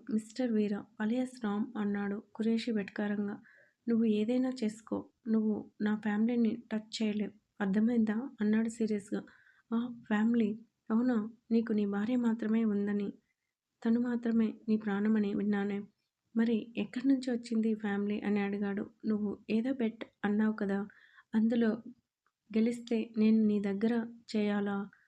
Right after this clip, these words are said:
ఉమ్, అది నువ్వు డిసైడ్ చేస్తే నేను వినాలా? సమస్య లేదు గాని, నన్ను ఎవరు ఇది చేయి, అది చేయి అంటే సంఖ్య తిరుగుతుంది. గెలిస్తే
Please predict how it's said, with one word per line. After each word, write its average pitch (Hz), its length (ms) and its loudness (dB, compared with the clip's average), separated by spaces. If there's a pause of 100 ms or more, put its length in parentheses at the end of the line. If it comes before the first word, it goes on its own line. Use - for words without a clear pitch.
(360)
ఉమ్, 262 220 6 (400)
అది 226 220 0
నువ్వు 233 300 0 (240)
డిసైడ్ 240 360 -2
చేస్తే 226 380 -2 (160)
నేను 214 260 4
వినాలా? 202 420 0 (540)
సమస్య 226 400 0
లేదు 226 260 2
గాని, 202 300 0 (580)
నన్ను 220 240 6 (240)
ఎవరు 254 360 0 (1500)
ఇది 214 160 2
చేయి, 220 420 4 (800)
అది 214 200 0
చేయి 226 240 2 (120)
అంటే 202 260 0 (220)
సంఖ్య 214 380 -2
తిరుగుతుంది. 214 640 0 (140)
గెలిస్తే 233 460 0